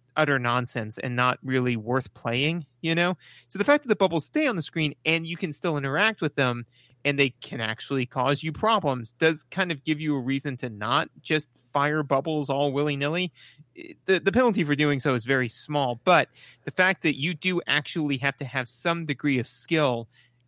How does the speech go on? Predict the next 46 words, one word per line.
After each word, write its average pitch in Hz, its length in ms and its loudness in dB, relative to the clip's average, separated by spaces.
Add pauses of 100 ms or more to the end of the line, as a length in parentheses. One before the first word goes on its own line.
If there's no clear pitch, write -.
(140)
and 170 380 2
be 139 260 -4 (220)
facing, 214 640 -2 (320)
facing 170 520 0
what, 143 240 4 (380)
you 139 140 0
know, 123 220 0
the - 60 -2
bad 135 320 2
guy 139 140 4
that 135 100 0
you're 135 120 -2
trying 127 340 -2
to - 60 -8
bubble 151 440 -2 (320)
is 143 160 0
important, 151 460 -2
because 139 480 0 (100)
a 131 60 2
lot 196 220 0
of 269 60 0
the 180 60 -4
bad 143 220 2
guys 139 180 -2
are 131 60 -8
traveling 220 460 -2
at 127 100 -2
you 120 100 -4
pretty 156 220 -4
quickly. 156 320 -2
So 147 100 -6
if 135 80 -6
you 196 60 -10
could 220 100 -4
just 156 140 -2
run 156 200 4
around 147 140 4
like 139 120 0
a 160 40 -8
madman, 143 320 2
bubble 143 200 2
up 127 80 -6
the 127 60 -10
screen 143 280 -2
and 120 100 -6
hope 151 240 0